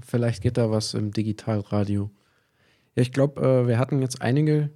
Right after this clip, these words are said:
schöne Ideen. Wir sind alle noch nicht bereit, das Medium komplett ersterben zu lassen und würden uns wünschen, es besteht noch ein wenig weiter. Aber es ist auch klar, glaub ich, geworden, dass es auch sich weiterentwickeln muss und, äh, mit der Zeit gehen.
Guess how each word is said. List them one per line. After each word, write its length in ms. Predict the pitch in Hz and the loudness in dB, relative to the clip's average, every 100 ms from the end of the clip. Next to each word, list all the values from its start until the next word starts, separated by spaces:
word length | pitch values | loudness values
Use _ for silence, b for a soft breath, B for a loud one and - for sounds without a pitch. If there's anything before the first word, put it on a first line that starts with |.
| _ | _
schöne 380 | _ - 143 165 | _ -2 2 2
Ideen. 640 | - 131 123 131 156 185 185 _ _ _ _ | 0 -2 0 2 0 -4 -8 _ _ _ _
Wir 100 | 117 | -4
sind 240 | 123 127 127 - - | -2 -2 -6 -18 -14
alle 260 | - 127 147 | 0 2 4
noch 160 | 139 | 2
nicht 320 | 131 143 - - | 0 -2 -4 -8
bereit, 340 | 123 117 123 | -2 -2 -2
das 160 | 127 117 | -6 -4
Medium 640 | 113 120 131 131 127 123 | -2 -2 -2 -4 -6 -8
komplett 420 | 127 117 127 131 | -8 -6 -6 -8
ersterben 640 | 151 123 - 120 117 147 | -8 -10 -6 -2 0 0
zu 120 | 143 107 | -2 -4
lassen 320 | 107 - 127 | -4 -4 -2
und 220 | 117 107 | -2 -2
würden 260 | 107 117 113 | -4 -4 -4
uns 180 | 110 | -6
wünschen, 320 | 120 113 - 120 | -6 -6 -4 -6
es 100 | - | -6
besteht 320 | 120 - 120 | -12 -8 -4
noch 160 | 117 | -4
ein 160 | 120 107 | -4 -4
wenig 260 | 110 110 113 | -4 -4 -6
weiter. 420 | 104 107 127 139 B B B B B | -6 -4 -4 -6 B B B B B
Aber 180 | 110 117 | 0 2
es 140 | 110 | 0
ist 160 | 123 - | -4 -4
auch 280 | - 117 - | -6 -6 -8
klar, 300 | 113 110 117 | -4 -2 -2
glaub 220 | 113 110 | -4 -6
ich, 120 | - | -10
geworden, 500 | - 107 107 110 113 | -8 -2 0 0 -2
dass 200 | 110 - | -4 -6
es 140 | - - | -10 -4
auch 300 | 113 - _ b b b b b b | -4 -6 _ b b b b b b
sich 260 | - 123 | -4 0
weiterentwickeln 760 | 127 135 147 131 120 123 123 117 | 2 2 0 -2 -2 -4 -2 -2
muss 400 | 107 120 - - - | -2 -4 -4 -14 -10
und, 460 | 165 117 117 - - | -6 -6 -6 -10 -6
äh, 200 | 110 107 | -4 -2
mit 200 | 104 - | -4 -4
der 120 | 107 | -6
Zeit 380 | - 110 127 - | -2 -2 -2 -4
gehen. 400 | 104 101 113 | -4 -4 -4